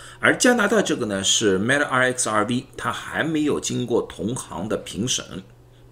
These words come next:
啊，或者说它的报告还不是很完全。但是不管怎么样，这两份报告连接我会放在下面，你们如果想看原文，你们去看一看。我只是总结了一下，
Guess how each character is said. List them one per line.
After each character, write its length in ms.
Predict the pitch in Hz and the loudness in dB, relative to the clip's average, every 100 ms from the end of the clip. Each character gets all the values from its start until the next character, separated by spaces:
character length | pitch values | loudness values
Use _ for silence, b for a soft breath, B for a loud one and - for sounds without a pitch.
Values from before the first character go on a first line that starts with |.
| - - - - | -20 -20 -20 -10
啊， 160 | - - B B - | -6 -6 B B -4
或 120 | - | 4
者 60 | 127 | 4
说 160 | - 101 | 4 0
它 120 | - | 0
的 80 | 127 | -4
报 200 | - 104 | 0 -2
告 100 | - | -2
还 140 | 90 | -4
不 120 | 95 | -4
是 120 | 113 90 | -6 -8
很 100 | 67 | -10
完 160 | 78 | -8
全。 240 | 98 - 64 - B B - | -6 -6 -8 -12 B B 0
但 120 | 156 | 0
是 100 | 139 | 2
不 100 | 170 | 2
管 140 | 127 | 2
怎 100 | 127 | 2
么 60 | 85 | -2
样， 80 | 95 | 0
这 100 | - | 0
两 160 | 90 | 0
份 140 | - 127 | -2 -4
报 240 | - 104 | -2 -2
告 280 | - 67 - - - - - - - - | -4 -6 -10 -20 -20 -20 -4 -2 -2 4
连 200 | 98 139 | 4 4
接 240 | - 254 - | 0 0 -2
我 60 | |
会 100 | 95 | -2
放 160 | 92 90 | -2 -4
在 60 | |
下 160 | 78 90 | -2 -2
面， 180 | 82 80 B B | -2 -8 B B
你 100 | 82 | -2
们 180 | 85 98 - - | 0 0 -2 -2
如 180 | 95 135 | 4 4
果 160 | 90 | 4
想 240 | 85 - 67 | 0 0 -4
看 240 | - 123 | 0 2
原 200 | 90 92 | 2 2
文， 120 | 110 95 | 0 -4
你 60 | 69 | -8
们 80 | |
去 100 | 69 | -8
看 180 | 101 110 | -6 -6
一 40 | 69 | -6
看。 120 | - | -4
我 100 | 87 | 0
只 140 | - 123 | 0 -2
是 40 | |
总 160 | - - | -4 -4
结 140 | 98 | -2
了 60 | 110 | 0
一 40 | |
下， 160 | 80 | -2